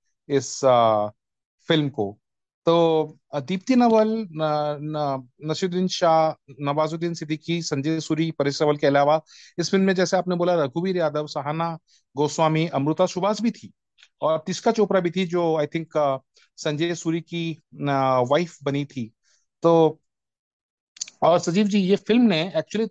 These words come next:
तीन अवार्ड्स भी जीते थे एशियन फिल्म फेस्टिवल में।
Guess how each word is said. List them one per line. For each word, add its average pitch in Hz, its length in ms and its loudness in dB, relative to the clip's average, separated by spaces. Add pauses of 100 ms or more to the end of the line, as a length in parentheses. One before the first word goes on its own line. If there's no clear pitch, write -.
तीन 233 200 0
अवार्ड्स 190 400 0
भी 185 60 -6
जीते 156 280 -6
थे 151 280 -4
एशियन 165 280 0
फिल्म 165 220 -2
फेस्टिवल 147 460 -2
में। 127 140 -4